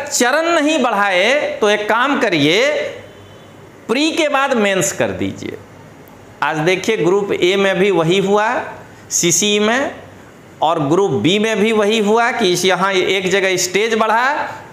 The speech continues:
एक जगह paper का style बढ़ा। और आज पीएसआई में भी देख लीजिए stage भी बढ़ा और ये विवरणात्मक होगा। हम लोग दोस्तों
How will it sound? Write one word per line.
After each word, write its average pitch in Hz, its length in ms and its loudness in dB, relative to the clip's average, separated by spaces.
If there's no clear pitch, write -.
एक 170 200 0
जगह 160 260 2
paper 139 280 0
का 120 220 -2
style 101 440 -2
बढ़ा। 87 380 -6
और 135 120 0
आज 143 200 -2
पीएसआई 190 540 0
में 175 200 0
भी 165 140 2
देख 156 240 0
लीजिए 151 720 0
stage 190 480 0
भी 220 180 2
बढ़ा 240 580 0
और 131 220 2
ये 143 220 0
विवरणात्मक 113 840 -2
होगा। 85 260 -10
हम 160 260 -2
लोग 226 260 0
दोस्तों 196 720 -2